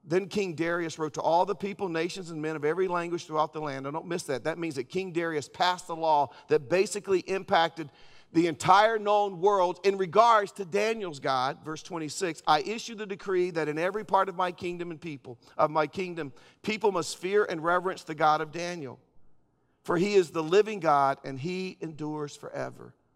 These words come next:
His kingdom will not be destroyed. His dominion will never end.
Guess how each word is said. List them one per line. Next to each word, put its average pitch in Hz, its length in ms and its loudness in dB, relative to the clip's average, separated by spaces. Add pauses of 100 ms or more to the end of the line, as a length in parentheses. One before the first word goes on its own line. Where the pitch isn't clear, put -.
(420)
His 180 200 4
kingdom 214 440 -2
will 170 140 -2
not 160 260 2
be 151 100 -4
destroyed. 135 580 -10 (200)
His 202 160 6
dominion 185 680 0
will 165 160 -4
never 165 340 -4
end. 160 280 -4